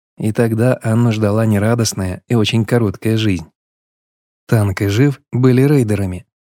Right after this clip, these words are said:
одними из многих, кого собрал под своим началом Жнец. Группа была сильная, сплошь бывшие военные, и сработанная, к тому же хорошо экипированная. Работали они по зоне,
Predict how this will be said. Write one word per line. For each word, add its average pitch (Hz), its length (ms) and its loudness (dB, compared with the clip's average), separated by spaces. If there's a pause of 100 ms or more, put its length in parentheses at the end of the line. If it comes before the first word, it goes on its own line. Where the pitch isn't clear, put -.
одними 147 400 2
из 139 100 2
многих, 147 400 2
кого 110 240 0
собрал 113 400 0
под 101 180 -6
своим 110 300 0
началом 113 480 0
Жнец. 110 400 0 (600)
Группа 131 340 0
была 117 240 0
сильная, 95 560 0 (400)
сплошь 147 380 -2
бывшие 113 400 0
военные, 104 600 0 (220)
и 170 100 -2
сработанная, 104 840 -2 (400)
к - 80 -20
тому 156 240 2
же 131 100 2
хорошо 113 460 0
экипированная. 104 840 -4 (500)
Работали 139 480 0
они 104 200 0
по 110 180 -2
зоне, 131 360 0